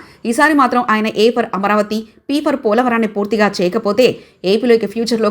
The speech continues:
ఖచ్చితంగా తెలుగు ప్రజలు ఆయన నమ్మలేరు. ఈ సంగతి ఆయనకు బాగా తెలుసు. కాబట్టి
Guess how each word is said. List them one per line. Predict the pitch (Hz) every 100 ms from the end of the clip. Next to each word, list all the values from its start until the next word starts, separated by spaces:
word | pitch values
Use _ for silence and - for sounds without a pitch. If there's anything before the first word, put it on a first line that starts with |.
| 214
ఖచ్చితంగా | 196 247 247 240 233
తెలుగు | 247 269
ప్రజలు | 262 247 226 196
ఆయన | 190 180
నమ్మలేరు. | 175 190 170 165 _ _ -
ఈ | 190
సంగతి | 214 240 277
ఆయనకు | 196 185 175
బాగా | 170 202
తెలుసు. | 190 175 - - _ -
కాబట్టి | 226 -